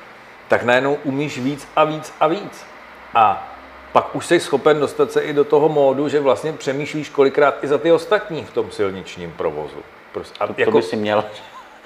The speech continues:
Speaker 1: To
Speaker 2: Teď
Speaker 1: bohužel,
Speaker 2: <laughs> ne.
Speaker 1: bohužel, ano.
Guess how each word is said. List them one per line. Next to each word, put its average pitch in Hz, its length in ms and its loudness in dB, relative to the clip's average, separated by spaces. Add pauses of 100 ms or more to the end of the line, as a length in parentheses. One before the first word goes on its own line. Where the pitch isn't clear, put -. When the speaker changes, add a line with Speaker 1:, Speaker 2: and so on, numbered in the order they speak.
(220)
Speaker 1:
To 143 100 8
Speaker 2:
Teď 151 80 10
Speaker 1:
bohužel, 165 680 10
Speaker 2:
<laughs> - 80 -4
ne. 127 100 4 (120)
Speaker 1:
bohužel, 160 640 6 (100)
ano. 143 280 2